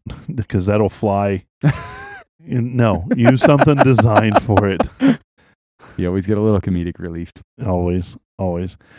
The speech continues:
Speaker 1: Um, so if you have something you absolutely have to have in your recovery kit and we didn't put it in there,
Speaker 2: Yeah.
Speaker 1: let us know.
Speaker 2: Mm-hmm.
Speaker 1: You know, send us an email.
Speaker 2: This is a recovery kit. This isn't limited to any tools, this, that, and
Speaker 1: No.
Speaker 2: the other thing. That's your tool bag.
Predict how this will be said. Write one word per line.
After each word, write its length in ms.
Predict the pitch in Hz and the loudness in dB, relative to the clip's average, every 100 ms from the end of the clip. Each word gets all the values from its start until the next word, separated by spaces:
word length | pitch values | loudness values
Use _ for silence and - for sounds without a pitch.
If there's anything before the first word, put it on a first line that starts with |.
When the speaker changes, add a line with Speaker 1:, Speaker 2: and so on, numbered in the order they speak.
| - - - - | -20 -20 -20 -4
Speaker 1:
Um, 540 | 147 170 160 147 147 - | 2 4 6 4 -2 0
so 200 | - 160 | 2 2
if 100 | 165 | 6
you 140 | 233 | 6
have 340 | 220 196 190 165 | 6 4 2 2
something 420 | 190 165 160 135 | 0 0 0 0
you 320 | 135 165 165 | 2 4 2
absolutely 760 | 135 135 - 139 127 120 110 98 | 0 -2 -4 -2 -2 -2 -6 -6
have 340 | 107 107 110 | -4 -4 -4
to 60 | 110 | -4
have 340 | 110 107 104 | -4 -4 -4
in 120 | 101 | -6
your 160 | 98 101 | -4 -4
recovery 500 | 110 104 117 107 107 | -4 -4 -2 -2 -2
kit 260 | 107 104 - | -4 -6 -10
and 300 | 110 104 98 | -14 -10 -4
we 120 | 110 | -2
didn't 220 | 110 95 | -4 -6
put 140 | 110 95 | -6 -4
it 100 | 98 | -4
in 160 | 104 | -4
there, 280 | 107 107 101 | -4 -2 -4
Speaker 2:
Yeah. 180 | - 160 _ | -4 -8 _
Speaker 1:
let 200 | 123 143 | -2 0
us 180 | 131 135 | -2 -2
know. 420 | 117 107 90 - - | -2 -2 -4 -10 -8
Speaker 2:
Mm-hmm. 260 | 113 107 139 - _ | -6 -6 -8 -12 _
Speaker 1:
You 80 | 117 | -6
know, 60 | 92 | -6
send 260 | - 123 | -4 -2
us 140 | 139 131 | -2 -2
an 100 | 117 | 0
email. 280 | 113 107 104 | 0 2 2
Speaker 2:
This 180 | 208 | 2
is 160 | 254 208 | 0 -2
a 60 | 208 | -2
recovery 440 | - 185 175 156 | 0 0 2 -2
kit. 240 | - 110 | 0 0
This 220 | 98 110 127 | 0 -2 -2
isn't 320 | 120 120 120 | -2 -4 -4
limited 340 | 120 117 107 | -2 -2 -4
to 120 | 107 92 | -4 -4
any 240 | 92 85 | -4 -8
tools, 560 | - 135 131 123 110 110 | -8 -6 -4 -4 -6 -8
this, 160 | 104 | -8
that, 100 | 110 | -4
and 60 | 113 | -2
Speaker 1:
No. 60 | 101 | -2
Speaker 2:
the 60 | |
other 100 | 98 | -6
thing. 240 | 90 82 78 | -8 -12 -6
That's 260 | 107 - | -6 -4
your 80 | 123 | -8
tool 240 | - 107 90 | -4 -4 -4
bag. 320 | 76 76 | -8 -10